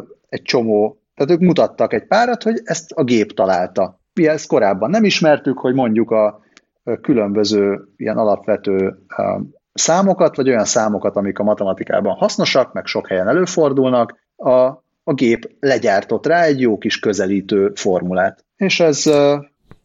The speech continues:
egyrészt, ö, hasznos is lehet, de in-, inkább szerintem az, az a, az az érdekes, hogy, ö, hogy erre talán korábban nem nagyon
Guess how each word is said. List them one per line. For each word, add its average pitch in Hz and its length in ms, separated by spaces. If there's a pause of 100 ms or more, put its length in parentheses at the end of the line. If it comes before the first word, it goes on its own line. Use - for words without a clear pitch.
(140)
egyrészt, 139 500
ö, 120 280 (240)
hasznos - 480
is 117 140
lehet, 156 400 (140)
de 131 140
in-, 143 220
inkább 147 460 (200)
szerintem 147 280
az, 143 220
az 131 180
a, 113 260 (140)
az 139 140
az 104 120
érdekes, 156 880
hogy, 131 420
ö, 135 360 (180)
hogy - 280
erre 139 640
talán 135 360
korábban 135 540
nem 139 160
nagyon 107 400